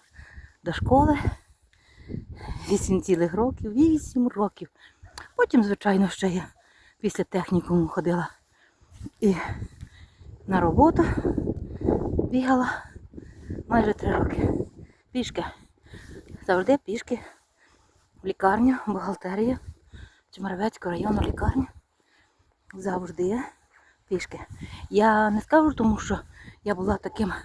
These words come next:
фізкультурником, таким спортсменом, таким... Я не любила на автобуси. Я не люблю, взагалі, кажу чесно. Я боюся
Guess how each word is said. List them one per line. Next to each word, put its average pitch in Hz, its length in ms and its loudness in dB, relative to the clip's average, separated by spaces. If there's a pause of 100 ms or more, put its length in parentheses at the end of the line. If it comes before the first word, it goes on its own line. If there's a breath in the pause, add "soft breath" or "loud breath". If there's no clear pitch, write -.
(500 soft breath)
фізкультурником, 247 680 2
таким 214 260 -2
спортсменом, 233 560 0
таким... 214 360 -2 (540 soft breath)
Я 214 120 -2
не 214 120 2
любила 196 420 2
на 185 100 -4
автобуси. 180 600 -4
Я 190 80 -2
не 185 120 -2
люблю, 190 280 2
взагалі, 175 240 0
кажу 170 240 -6
чесно. - 280 -8 (440 soft breath)
Я 185 120 0
боюся 196 480 0